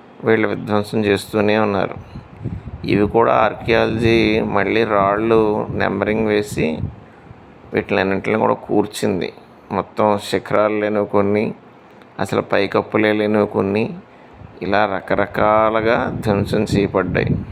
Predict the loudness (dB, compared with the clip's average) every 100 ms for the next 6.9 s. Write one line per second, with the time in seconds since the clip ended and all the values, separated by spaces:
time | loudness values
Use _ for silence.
0 | -10 -10 -10 -12 -12 -10 -10 -10 -14 -12
1 | -6 -4 0 2 2 2 -2 0 0 -2
2 | -2 -2 -2 0 2 2 0 -4 -10 -18
3 | -20 -20 -20 -20 -20 -20 -20 -20 -20 -20
4 | -20 -20 -20 -18 -2 4 4 4 2 0
5 | 0 0 0 -2 -4 -6 -6 -2 2 2
6 | 2 2 0 0 -2 0 0 0 0